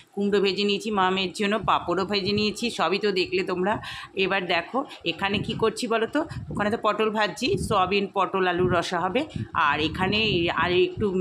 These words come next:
একটা শুকনো লঙ্কা ফোড়ন দিয়ে একটু নুন হলুদ দিয়ে আলুটা পাতলা পাতলা করে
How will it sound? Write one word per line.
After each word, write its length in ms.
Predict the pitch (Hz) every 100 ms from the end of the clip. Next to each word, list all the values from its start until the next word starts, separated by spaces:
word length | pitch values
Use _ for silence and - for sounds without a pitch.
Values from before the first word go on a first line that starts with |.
| 185
একটা 120 | 170 220
শুকনো 220 | 202 202 202
লঙ্কা 200 | 202 214
ফোড়ন 220 | 220 202 208
দিয়ে 120 | 277 -
একটু 140 | 214 208 - - 196
নুন 180 | 214 226
হলুদ 200 | 190 196 190
দিয়ে 120 | 262
আলুটা 240 | 196 180 196 165
পাতলা 180 | 165 190
পাতলা 180 | 180
করে 100 | 202